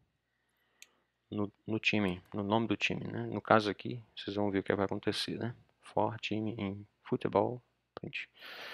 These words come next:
Então ele vai criar uma variável temporária chamada time, em seguida vai passar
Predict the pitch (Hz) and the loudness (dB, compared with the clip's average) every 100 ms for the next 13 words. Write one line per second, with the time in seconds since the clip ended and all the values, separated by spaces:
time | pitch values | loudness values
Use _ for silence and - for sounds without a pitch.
0 | - - - - 107 101 101 113 107 92 | -14 -12 -8 0 6 8 8 6 8 10
1 | 90 92 _ _ - - _ _ 101 95 | 8 4 _ _ -20 -20 _ _ 2 6
2 | 98 92 92 85 110 - 107 92 90 90 | 8 10 8 6 0 6 10 10 8 4
3 | - _ - 101 98 95 - 131 143 143 | -4 _ -2 4 6 6 2 0 0 -2
4 | - - - - - - _ 104 - 104 | -6 -16 -20 -18 -20 -20 _ -6 0 2
5 | 101 98 98 95 104 104 - 90 90 101 | 4 4 2 6 4 4 4 4 4 0